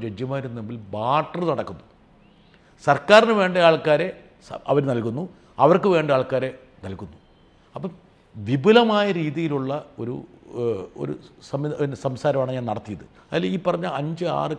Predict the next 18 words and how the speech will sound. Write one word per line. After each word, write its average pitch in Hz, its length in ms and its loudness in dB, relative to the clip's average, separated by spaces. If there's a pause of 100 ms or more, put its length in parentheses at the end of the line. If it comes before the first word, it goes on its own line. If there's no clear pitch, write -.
കമ്പോണൻസ് 139 580 -8 (280)
ഉണ്ട്. 113 200 -8 (460)
അതൊന്നും 208 380 0
ഒരു 170 160 2
തർക്ക 127 220 0
വിഷയമല്ല. 87 380 -6 (520)
എനിക്ക് 214 260 0 (120)
ഏറ്റവും 190 280 0 (100)
സന്തോഷം 147 380 -2
തോന്നിയത് 95 360 -10 (480)
എൻ്റെ 175 280 -2
പ്രസംഗത്തിന് 147 460 -6 (100)
ശേഷം 131 260 -10 (680)
പിന്നീട് 123 360 -4 (340)
അന്ന്, 156 280 -6 (320)
ഏഹ്, 117 260 0
മുഖ്യ 120 340 -6
ന്യായാധിപനായിരുന്ന 110 800 -6